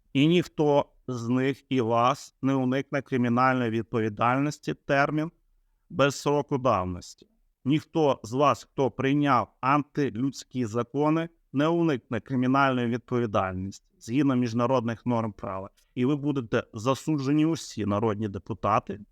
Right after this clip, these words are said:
які приймали тридцять років це. Всі ви будете передані міжнародному правосуддю. І не надійтеся, що ви уникнете там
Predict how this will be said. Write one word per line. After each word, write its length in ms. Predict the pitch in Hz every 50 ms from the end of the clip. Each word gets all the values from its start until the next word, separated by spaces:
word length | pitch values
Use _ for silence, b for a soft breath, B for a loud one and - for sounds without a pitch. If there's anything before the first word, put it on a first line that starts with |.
| _ _ _ _ _ _ _ _ -
які 280 | - 120 110 - - 127
приймали 580 | - - - 131 120 117 127 123 113 107 101 95
тридцять 420 | - - 117 110 - - - -
років 340 | - 120 135 - - 143 - -
це. 160 | - - - - _ _ _ _ _ _ _ _ _ _ _
Всі 280 | - - - 151 147
ви 200 | 139 135 151 170
будете 400 | 170 165 175 160 156 147 - 147
передані 600 | 123 _ - 160 143 131 120 104 104 101 104 98
міжнародному 760 | 104 117 117 - - 113 117 131 143 143 131 131 127 127 123
правосуддю. 880 | - - 120 120 117 113 117 113 - - - - 120 101 98 - 107 - _ _ _ _ _ _ _ _ _ _ _ _ _ _ _ _ _ _ _ _ _ _ _ _ _ _ _ _ _ _ _
І 140 | - 120 127
не 120 | 139 151 160
надійтеся, 680 | 175 175 170 151 180 185 160 131 139 123 - - 113 98
що 260 | - - - 120 113
ви 180 | 110 139 170
уникнете 840 | 175 - 139 139 139 156 190 208 - - - 135 107 - - - - - _ _ _ _ _ _ _ _ _ _
там 320 | - 131 135 147 165 160